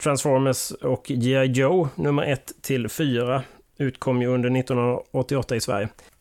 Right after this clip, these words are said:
i ett nummer, då som nio och en halv nittonhundraåttioåtta.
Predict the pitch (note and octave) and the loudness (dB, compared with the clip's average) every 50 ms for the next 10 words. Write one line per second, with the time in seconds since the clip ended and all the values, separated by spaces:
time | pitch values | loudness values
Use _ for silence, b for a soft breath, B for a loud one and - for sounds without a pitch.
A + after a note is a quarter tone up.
0 | - - D#3 C#3+ C3+ C#3 B2+ A#2+ - - C3+ B2+ A2 G#2+ G#2+ G#2+ G#2+ A2+ A#2+ C3 | 0 0 2 2 2 0 0 0 0 0 2 2 2 2 0 0 0 0 0 2
1 | B2 A#2+ - C#3 C3 C3 C3+ C3 A#2+ B2 A#2+ - - B2 B2+ D3+ E3 D#3 B2 A2+ | 2 2 2 2 2 2 2 2 2 2 2 0 0 2 2 2 2 0 -2 -4
2 | - - - D3 C3+ - - B2 A2+ A2+ A2+ A2 D#2+ B2 G#2+ - B2 B2 A#2+ - | -8 -6 -4 -4 -4 -2 -2 -2 0 0 0 0 -2 -2 -4 -2 -4 -4 -4 -6
3 | - - | -8 -12